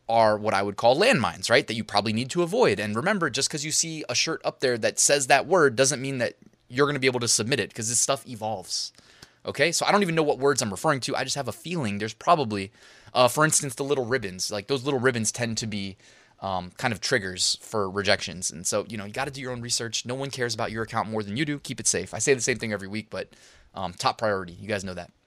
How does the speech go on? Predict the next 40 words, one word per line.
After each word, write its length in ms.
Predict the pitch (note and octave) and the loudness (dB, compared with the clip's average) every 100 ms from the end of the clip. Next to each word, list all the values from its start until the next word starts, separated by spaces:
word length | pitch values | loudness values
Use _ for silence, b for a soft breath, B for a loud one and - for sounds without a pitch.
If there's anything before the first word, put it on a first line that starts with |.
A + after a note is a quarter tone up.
| B B B B B B B _ | B B B B B B B _
Um, 340 | A2 A2 A2 - _ _ - | 2 2 2 -8 _ _ -2
looking 320 | D3 F3 F3 | 2 4 6
at 200 | E3 C#3 | 6 4
one 180 | B2 D3+ | 0 0
of 60 | |
the 60 | C3+ | 2
best 200 | B2+ A#2+ | 2 4
sellers 320 | E3 E3 D#3 | 4 4 4
here. 220 | D#3+ D#3+ - | 4 6 8
Oh, 80 | |
yeah, 220 | G#3+ G3 G#2+ | 10 10 8
one 240 | B2+ A#3 | 4 4
thing 120 | A#3 | 4
I 60 | D#3+ | 6
wanted 220 | C3+ A#2+ | 6 4
to 60 | B2 | 2
mention, 260 | B2 B2 | 2 4
actually. 420 | A2+ - C3+ F3 - _ | 2 4 2 0 -6 _
So, 340 | - C3 A#2+ A#2+ b b b b | 4 6 6 4 b b b b
I 40 | |
f-, 80 | - | 0
almost 280 | D#3 D#3 - | 2 4 4
forgot. 340 | C3+ F#3 - b b b b - | 6 8 6 b b b b -4
Look 180 | E3 E4 | 2 6
at 220 | G4+ - | 6 6
how 200 | E3+ F#3 | 8 10
I 60 | E3+ | 10
circled, 540 | - G3+ E3+ C#3 A#2+ - _ _ _ _ - - - | 8 6 6 4 2 -14 _ _ _ _ -10 -4 6
uh, 140 | B2+ | 6
one, 180 | B2 E3+ | 8 4
two, 100 | F#3 | 2
three, 200 | - D#3+ | 2 2
four, 180 | - D#3 | 4 6
five, 240 | E3 C3+ | 6 6
six. 240 | - D#3 - | 4 2 4
Six 420 | - B3+ B3+ - | 8 8 8 8
of 140 | G#3 | 8
these 200 | F#3 E3+ | 0 2
best 240 | C#3 D3+ - | 6 6 8
sellers 500 | F#3+ F#3+ G#2+ - | 6 6 4 2